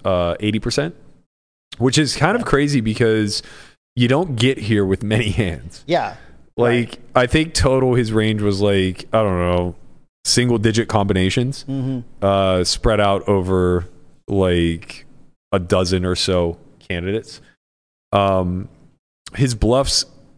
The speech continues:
Speaker 1: would then come from, as I mentioned, small pairs. Uh, his jams were his super nutted range, so queens mixed between pot and shove. Uh, queen jack did as well.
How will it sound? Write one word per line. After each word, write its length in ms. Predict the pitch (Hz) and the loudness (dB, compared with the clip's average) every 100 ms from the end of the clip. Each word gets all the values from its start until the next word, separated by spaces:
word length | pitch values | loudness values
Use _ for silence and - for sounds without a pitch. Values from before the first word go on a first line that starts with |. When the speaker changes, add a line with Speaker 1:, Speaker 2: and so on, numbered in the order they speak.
| _ _ _ - | _ _ _ -2
Speaker 1:
would 240 | 120 117 | 0 2
then 220 | 120 117 | 0 0
come 240 | 110 117 107 | 0 -2 0
from, 360 | - 107 101 | 0 0 0
as 160 | 95 104 | 0 0
I 60 | |
mentioned, 300 | 95 98 95 | 0 -2 -2
small 240 | 87 101 87 | -4 -2 0
pairs. 580 | - 135 147 143 143 - - - - _ _ | 2 2 0 0 -4 -10 -16 -20 -20 _ _
Uh, 240 | 101 98 95 | 0 2 2
his 180 | 110 107 | 0 2
jams 420 | 113 117 117 110 | 2 2 0 0
were 380 | 110 101 98 - | 2 4 2 -2
his 260 | - 104 92 | -4 -2 0
super 280 | - 120 110 | 0 0 2
nutted 300 | 104 101 95 | 2 0 0
range, 300 | 98 98 - | 0 0 0
so 160 | 92 | -2
queens 520 | 87 127 123 120 - - | 0 0 0 -2 -4 -6
mixed 340 | 117 110 - | -2 0 0
between 500 | 107 98 107 95 90 | -4 -2 0 0 -2
pot 380 | - 101 95 - - - _ _ | -2 0 0 -4 -16 -20 _ _
and 300 | 101 90 87 | -4 -2 -2
shove. 460 | - 135 131 123 - - - _ _ _ _ _ - - - | 0 2 2 -2 -8 -18 -20 _ _ _ _ _ -18 -16 -2
Uh, 220 | 101 95 | 0 0
queen 180 | - 104 | 0 0
jack 240 | 98 90 | 2 0
did 160 | - 87 | -2 -4
as 140 | 82 | -2
well. 320 | 98 113 110 | 0 0 0